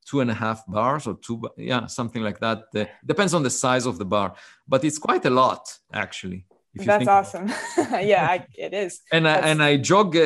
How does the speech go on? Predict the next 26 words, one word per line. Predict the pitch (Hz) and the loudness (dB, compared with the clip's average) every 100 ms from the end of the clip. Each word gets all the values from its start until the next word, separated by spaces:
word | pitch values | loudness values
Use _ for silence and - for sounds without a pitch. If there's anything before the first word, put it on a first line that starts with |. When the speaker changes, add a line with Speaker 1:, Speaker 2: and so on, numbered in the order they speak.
| 135 135 | 4 2
Speaker 1:
every | 147 | 2
morning | 123 127 135 139 | 4 4 4 2
at | 120 117 | 0 -2
five | 127 123 123 | 0 0 2
A | 113 110 | 0 0
M | 151 156 | 0 0
in | 113 | -2
the | |
company | 107 127 123 117 107 | -2 -4 -2 -2 -2
of, | - _ _ 107 | -4 _ _ -6
uh, | 101 101 95 - _ _ 101 | -4 -4 -6 -12 _ _ -4
ducks, | 120 127 131 - - 110 | 0 2 0 -8 -6 -2
uh, | 107 104 98 92 - _ _ | 0 0 -4 -8 -14 _ _
birds, | 92 120 131 123 110 - | 0 2 4 2 -2 -4
uh, | 110 101 | -2 0
rabbits, | 104 123 127 123 117 - | 2 0 0 -2 -2 -6
and | 98 95 | -4 -2
wild | 98 110 104 - | 0 0 -2 -4
turkeys | 113 107 98 90 - - | -4 -4 -8 -10 -8 -4
every | 135 143 | -2 0
morning | 127 127 127 | 0 2 0
since | 120 120 107 | -2 -6 -6
the | 104 | -6
pandemic | 101 98 113 104 | -4 -2 -4 -6
started. | - 95 95 98 | -6 -6 -4 -6
And | 95 95 | -6 -8